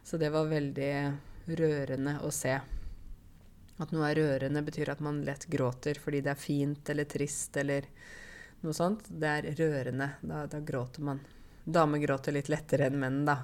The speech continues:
For eksempel når man ser på en film, så kan det være en rørende film, og så gråter man fordi det er noe fint som skjer i filmen.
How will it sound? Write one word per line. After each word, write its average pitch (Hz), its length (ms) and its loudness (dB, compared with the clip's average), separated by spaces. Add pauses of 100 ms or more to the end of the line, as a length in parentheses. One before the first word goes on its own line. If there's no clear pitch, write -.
For - 80 -6
eksempel 143 320 -4
når 135 140 0
man 139 100 -4
ser 127 160 -2
på 135 80 0
en 135 160 -4
film, 143 400 2 (160)
så 147 300 -2 (460)
kan 165 160 4
det 160 80 4
være 151 160 4
en 147 160 4
rørende 143 480 4
film, 147 360 0
og 143 60 -6
så 143 200 -2 (200)
gråter 139 460 -2
man 139 200 -4
fordi 143 200 -2
det 139 80 -2
er 139 80 -6
noe 143 100 -6
fint 139 380 -4
som 156 160 -4
skjer 156 240 2
i 160 60 0
filmen. 170 360 4